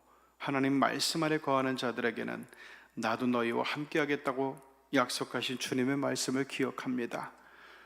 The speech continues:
오늘 하나님께서 함께하시는 이 하루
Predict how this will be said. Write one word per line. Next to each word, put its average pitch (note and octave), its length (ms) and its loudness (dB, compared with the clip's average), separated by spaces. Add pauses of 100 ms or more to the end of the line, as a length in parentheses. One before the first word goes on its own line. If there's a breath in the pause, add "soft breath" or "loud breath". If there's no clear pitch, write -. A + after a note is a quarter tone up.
(280 loud breath)
오늘 C3 240 4
하나님께서 C#3 580 0
함께하시는 C3 580 0
이 C3+ 100 0
하루 C#3+ 360 -2